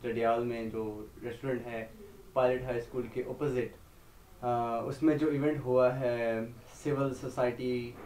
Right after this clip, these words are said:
آ، فورم کے نام سے، جو واحد کاشر اور تنویر بھائی نے آرگنائز کرایا ہے میرے خیال سے۔ اوکے، <clears throat> اس کو میں نے جوائن کیا ہے اور، آ، آ، بہت مزہ آیا، thanks to واحد and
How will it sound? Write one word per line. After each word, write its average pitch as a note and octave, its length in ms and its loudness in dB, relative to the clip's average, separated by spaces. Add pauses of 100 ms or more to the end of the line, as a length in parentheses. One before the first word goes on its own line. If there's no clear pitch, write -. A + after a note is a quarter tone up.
(220)
آ، A2 300 -4
فورم B2+ 480 2
کے B2+ 120 -4
نام G#2+ 280 -2
سے، A#2+ 160 -4 (540)
جو B2 160 0
واحد B2+ 340 4
کاشر B2 360 2
اور B2 240 0
تنویر B2 300 2
بھائی A#2 200 -2
نے A2+ 320 -4 (380)
آرگنائز A2 380 -4
کرایا A2 340 -4
ہے G#2+ 80 -4
میرے G#2+ 180 -6
خیال G#2 200 -4
سے۔ G#2+ 160 -6 (680)
اوکے، A#2+ 340 0 (200)
<clears throat> F#3 400 4
اس - 120 -2
کو E3+ 120 2
میں D#3 80 6
نے D3+ 80 2
جوائن C3+ 280 2
کیا E3 200 4
ہے E3 160 4
اور، C3 500 6
آ، B2 280 8 (1400)
آ، B2+ 260 4
بہت C#3 260 4
مزہ C#3 200 4
آیا، C3+ 440 8 (300)
thanks C3 200 0 (120)
to - 0 -
واحد B2+ 380 4
and A#2+ 340 -4